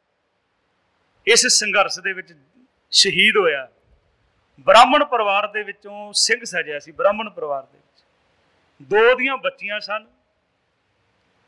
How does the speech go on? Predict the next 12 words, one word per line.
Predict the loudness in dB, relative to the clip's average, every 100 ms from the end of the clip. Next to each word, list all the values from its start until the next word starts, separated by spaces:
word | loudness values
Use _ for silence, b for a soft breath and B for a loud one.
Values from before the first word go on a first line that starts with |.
| _ _ _ _ _ _ _ _ _ _ _ _
ਇੱਕ | -4 -2
ਬੱਚੀ | -2 -2 -2
ਦਾ | -2 -2
ਨਾਮ | -4 -8
ਸੀ | -6 -4 -2
ਸਤਨਾਮ | -4 -4 -10 -4 -2 -2
ਕੌਰ | -2 -10 -10
ਤੇ | -10 -12
ਦੂਸਰੇ | -12 -12 -4
ਦਾ | -4
ਵਾਹਿਗੁਰੂ | 0 0 0 -6 -14
ਕੌਰ। | -10 -6 -6